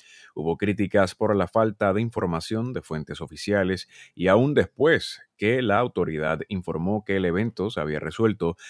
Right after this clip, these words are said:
personas siguieron denunciando falta de servicio. Y el grupo Jornada Se Acabaron las Promesas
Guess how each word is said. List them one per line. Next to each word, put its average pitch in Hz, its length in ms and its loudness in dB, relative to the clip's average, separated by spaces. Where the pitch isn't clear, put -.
personas 107 600 0
siguieron 123 500 0
denunciando 82 640 0
falta 87 560 -2
de 78 240 -8
servicio. - 640 -12
Y 107 280 2
el 90 140 2
grupo 117 440 4
Jornada 90 580 2
Se 90 140 -4
Acabaron 85 580 0
las 101 220 0
Promesas 82 720 -4